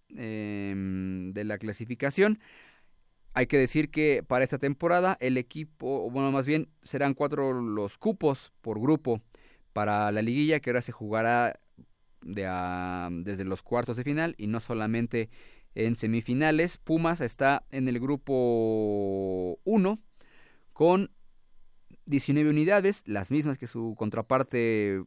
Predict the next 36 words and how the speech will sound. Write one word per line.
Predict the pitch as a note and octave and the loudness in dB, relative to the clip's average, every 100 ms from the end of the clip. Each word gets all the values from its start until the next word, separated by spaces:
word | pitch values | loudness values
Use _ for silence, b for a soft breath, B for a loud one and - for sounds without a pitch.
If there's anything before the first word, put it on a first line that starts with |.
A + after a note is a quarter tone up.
| - | -6
masculina, | C3+ - G3 G#3 G3 A3 b b b b - | -6 -4 -4 0 0 -2 b b b b -6
aunque | A#2 A2+ | -6 -2
con | A2+ | -2
este | A#2+ C3 | 0 -2
partido | A2 - C3 | -4 -2 0
pendiente, | B2+ C#3+ D#3+ D#3 F3 | 2 2 2 2 -2
que | C#3 | 0
de | B2 | 0
hecho | C3+ B2+ A#2 | 2 2 2
en | D#3+ | 0
esta | F#3+ | -2
jornada | D#3 A#2+ C3 C3+ | -6 -4 -2 -2
tenía | - G2+ A#2 B2+ | -4 -4 -2 -2
que, | A2 B2 A#2 A#2 _ _ _ _ _ _ _ _ _ _ _ _ | -4 -4 -4 -8 _ _ _ _ _ _ _ _ _ _ _ _
eh, | G#2+ G#2 G2 G2 | -6 -6 -6 -6
pues, | G2 F#2 | -6 -6
descansar | F2 G#2 G#3 G3+ - - | -4 -2 -2 -4 -10 -20
el | - F2+ | -12 -10
equipo | F#2 A2 A2 | -10 -8 -4
de | G#2 | -4
Pumas, | A2 F#3 F3 - b b b b _ | -2 -2 -2 -4 b b b b _
y, | F3 G3+ - | -4 -4 -4
pues, | - D3 E3 - - | 4 4 4 -4 -4
eh, | G#2+ G#2 G#2+ G#2 G#2 G2+ G2+ | 0 2 2 2 0 0 0
en | G2 | 0
caso | G2 A#2+ | 0 0
de | C3 | 2
ganar, | C3+ D#3 F3 - | 4 4 2 0
se | - | -10
estará | - A#2+ B2+ | -6 0 0
trepando | C3 - A#2 B2 C#3 C#3+ C3+ | -2 -6 -4 2 4 6 4
o | G#2+ | 2
estará, | - A#2+ B2+ C3+ B2 | 0 0 4 4 4
digamos, | A2+ B2+ B2 A#2+ - | 2 2 2 -2 -6
asegurando | A#2+ - A2+ B2 C3+ C3+ B2+ | -12 -8 -2 0 2 2 2
esa | B2 C3 A#2+ | 2 2 2